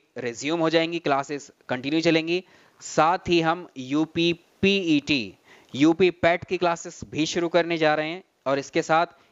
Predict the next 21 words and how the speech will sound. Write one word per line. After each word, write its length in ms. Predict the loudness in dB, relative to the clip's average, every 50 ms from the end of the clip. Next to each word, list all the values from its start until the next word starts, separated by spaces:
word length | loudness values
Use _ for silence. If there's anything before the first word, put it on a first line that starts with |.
| _ -8
यूपीटीईटी, 1000 | -4 0 0 0 2 2 2 2 2 0 0 -2 0 0 -2 -2 -2 -4 -4 -4
उत्तर 240 | -6 -6 -6 -6 -2
प्रदेश 360 | 0 0 0 2 2 0 0
शिक्षक 300 | 0 -2 -2 -2 -2 -2 0 0
पात्रता 340 | 0 0 2 0 -2 -2 -2
परीक्षा 360 | -2 -2 -4 -4 -4 -6 -6
की 120 | -6 -4
क्लासेस 400 | -2 0 0 0 -2 -4 -12 -12 -6
भी 100 | -4 -2
यहाँ 240 | -2 -2 -2 -4 -6 -8 -12 -20 -20 -20 _ -20 -6
चैनल 300 | 0 0 2 2 0 0
पर 140 | -2 -2 -2
शुरू 220 | -2 -2 -6 -4 -2
करेंगे। 360 | -2 -2 -2 -2 -4 -6 -8
उत्तर 300 | -8 -10 _ _ -2 0
प्रदेश 340 | 2 4 6 4 4 4 4
के 100 | 4 4
वो 100 | 4 2
सारे 340 | 2 2 2 2 2 2
अभ्यर्थी 560 | -2 -2 -2 0 0 0 0 0 -4 -6 -6 -6
जिन्होंने 420 | -6 -8 -8 -6 -4 -4 -4 -4